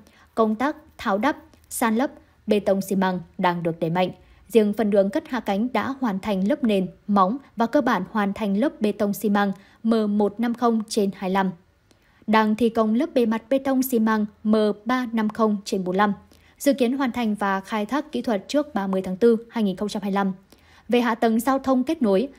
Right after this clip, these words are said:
gói thầu sáu chấm mười hai, sản lượng đạt hơn năm mươi lăm phần trăm. Tuyến đường kết nối T một dự kiến hoàn thành vào tháng mười một năm hai nghìn không trăm hai mươi lăm. Trong khi các nút giao quan trọng sẽ hoàn tất trước tháng tám và tháng mười cùng năm,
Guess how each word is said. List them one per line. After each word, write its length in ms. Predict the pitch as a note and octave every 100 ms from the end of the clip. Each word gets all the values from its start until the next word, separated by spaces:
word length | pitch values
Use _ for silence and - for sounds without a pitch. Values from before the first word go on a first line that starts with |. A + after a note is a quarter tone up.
| _
gói 180 | G#3 A3
thầu 280 | A#3+ A#3+ G#3
sáu 300 | - G3 G3
chấm 260 | - G#3+
mười 100 | C4
hai, 280 | F#3 G#3 F#3+ F#3+
sản 240 | - B3 G3+
lượng 140 | -
đạt 180 | G#3 G#3
hơn 180 | B3 A#3
năm 120 | A3+
mươi 40 |
lăm 80 | A3+
phần 140 | G3
trăm. 240 | F3+ G#3+ G#3 - _ - -
Tuyến 140 | A3
đường 220 | C#4+ A3
kết 240 | G#3+ D#4 B3
nối 240 | G3+ G#3 B3+
T 40 |
một 380 | C4 A3+ G3 F#3 - - -
dự 180 | C4+
kiến 280 | A#3 B3 G#3+
hoàn 200 | C4+ C4
thành 240 | A3 A3 G3+
vào 200 | G#3 G3
tháng 160 | G#3
mười 100 | B3+
một 160 | G#3 F#3
năm 120 | G#3+
hai 100 | A3
nghìn 120 | F3+
không 140 | F3 G#3
trăm 140 | G#3+
hai 80 | G#3
mươi 40 |
lăm. 160 | G#3+ G3+ - _ _ -
Trong 120 | A#3+
khi 260 | A3 A3+ A3
các 280 | G#3+ D4 D4
nút 120 | D4+
giao 260 | D4+ A3+ A3
quan 180 | G#3+
trọng 280 | G#3+ A3+ G3+
sẽ 200 | - A3 A#3
hoàn 200 | B3 F#3+
tất 180 | C4+ D4
trước 140 | - D4
tháng 120 | G3
tám 200 | F#3 F3
và 120 | G#3+
tháng 200 | G3 F#3+
mười 120 | A3+ G3
cùng 200 | F#3 F#3
năm, 180 | G#3+